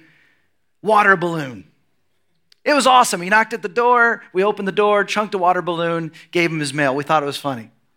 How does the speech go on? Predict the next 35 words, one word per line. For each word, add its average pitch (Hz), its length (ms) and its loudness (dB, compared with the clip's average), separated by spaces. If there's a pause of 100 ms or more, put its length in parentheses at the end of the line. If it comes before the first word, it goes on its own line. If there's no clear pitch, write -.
(440)
Well, 190 100 -2
the 226 60 4
next 269 180 2
time 254 160 2
he 233 60 -2
came 233 220 -2
with 214 100 -2
his 185 100 -6
mail, 214 220 0
he 220 80 0
brought 226 200 2
his 202 140 -4
new 262 180 -4
roommates 240 560 -2
and 220 220 0
water 220 280 2
guns. 220 640 0 (500)
Things 233 260 2
just 214 160 -2
went 233 220 0
up 214 200 4
a 175 100 -2
notch. - 600 -4 (540)
And 202 120 -2
the 220 60 4
water 233 320 4
balloons 247 460 -2
and 214 100 -6
water 240 240 4
gun 233 240 0
battle 233 360 2
turned 233 300 -6
into 233 360 -2
an 208 100 0
epic 240 520 0